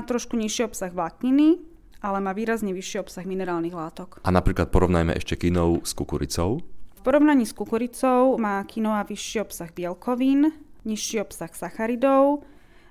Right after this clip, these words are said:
Speaker 1: nižší obsah vlákniny, a minerálne látky, e, stále je vyšší obsah, a podobne aj, e, tuky, aj nasýtené mastné kyseliny.
Speaker 2: Aké je teda praktické využitie quinoy?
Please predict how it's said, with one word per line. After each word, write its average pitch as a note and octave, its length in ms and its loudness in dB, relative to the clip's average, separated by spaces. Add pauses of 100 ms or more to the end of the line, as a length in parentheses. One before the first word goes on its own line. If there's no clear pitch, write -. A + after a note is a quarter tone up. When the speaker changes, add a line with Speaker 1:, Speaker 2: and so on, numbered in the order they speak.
Speaker 1:
nižší A3 400 -2
obsah E3+ 240 -8
vlákniny, C4 800 2 (480)
a F#3+ 160 -4
minerálne G#3 480 0
látky, G3 560 -6
e, F#3+ 240 -6
stále G3+ 560 -2
je G3+ 80 -6
vyšší F#3 320 -10
obsah, D#4 400 -2 (720)
a F#3+ 240 -2
podobne G#3 480 0
aj, F3+ 160 -4
e, F3+ 140 -6 (340)
tuky, G#3 320 -6
aj - 20 -4
nasýtené F3+ 460 -6
mastné F3 320 -8
kyseliny. F3 480 -12 (320)
Speaker 2:
Aké A#2+ 320 4
je G2+ 80 2
teda G2 80 6
praktické F2 480 -2
využitie D2+ 480 -4
quinoy? - 480 -6